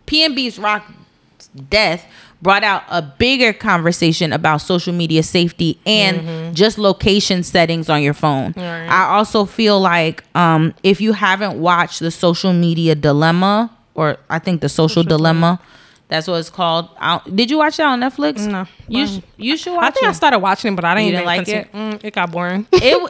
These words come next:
Speaker 1: it's pretty interesting. Like, it is hard to, to digest
Speaker 2: Mm-hmm.
Speaker 1: 'cause it is slightly boring. But if you watch the whole thing,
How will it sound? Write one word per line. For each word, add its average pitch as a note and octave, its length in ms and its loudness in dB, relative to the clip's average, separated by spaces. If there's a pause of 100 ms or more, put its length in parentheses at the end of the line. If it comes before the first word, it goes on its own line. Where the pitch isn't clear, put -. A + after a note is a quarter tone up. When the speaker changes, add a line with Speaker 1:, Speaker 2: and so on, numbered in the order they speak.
Speaker 1:
it's A4 200 0
pretty B4 300 2 (120)
interesting. C#4 640 -2
Like, G#3+ 280 2
it D4+ 140 2
is F4+ 180 2
hard C4+ 380 2
to, G#3+ 340 -4 (300)
to G3 340 -2 (120)
digest F#3+ 760 0
Speaker 2:
Mm-hmm. F3 340 -6
Speaker 1:
'cause G#3+ 200 2
it A3 180 -4
is B3+ 180 -2
slightly G#3+ 600 -4
boring. B3+ 500 -2
But G#3 100 2
if G#3+ 160 0
you B3 100 -4
watch C4 440 0
the A#3 180 0
whole A3+ 280 -2
thing, A#3 480 -4